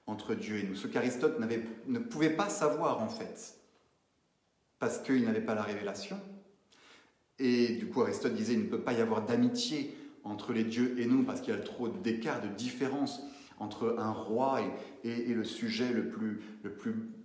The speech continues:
petit et, et le plus humble. Il ne peut pas y avoir d'amitié, il y a trop, trop d'écart. Et donc pour Aristote, entre, entre Dieu et les hommes, impossible qu'il y ait une amitié, et pas de koinonia, euh, suffisante pour, pour cela.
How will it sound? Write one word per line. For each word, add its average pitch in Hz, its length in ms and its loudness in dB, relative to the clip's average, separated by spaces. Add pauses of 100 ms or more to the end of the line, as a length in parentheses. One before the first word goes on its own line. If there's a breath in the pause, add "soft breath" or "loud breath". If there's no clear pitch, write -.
(100)
petit 139 580 0
et, 107 220 2
et 107 40 -2
le 104 140 -4
plus 113 260 -2
humble. 135 200 4
Il 101 60 0
ne 95 40 -4
peut 95 120 -2
pas 120 100 4
y 117 40 4
avoir 110 200 2
d'amitié, 120 480 4
il 143 40 2
y 117 40 2
a - 20 2
trop, - 220 -8
trop - 240 -4
d'écart. 147 720 -2 (260 loud breath)
Et 92 40 -6
donc 113 180 0
pour 117 120 4
Aristote, 120 480 -2
entre, 110 320 -2 (280 loud breath)
entre 113 280 -2
Dieu 131 300 4
et 117 40 6
les 120 220 2
hommes, 156 180 4
impossible 156 580 0
qu'il 120 160 -6
y - 20 -2
ait 117 40 0
une 107 80 0
amitié, 110 520 0
et 98 60 -2
pas 139 220 -4
de 110 100 -4 (120)
koinonia, 123 840 4 (340 loud breath)
euh, 107 60 -6
suffisante 127 960 0
pour, 113 300 -4
pour 113 180 -2
cela. 95 280 -2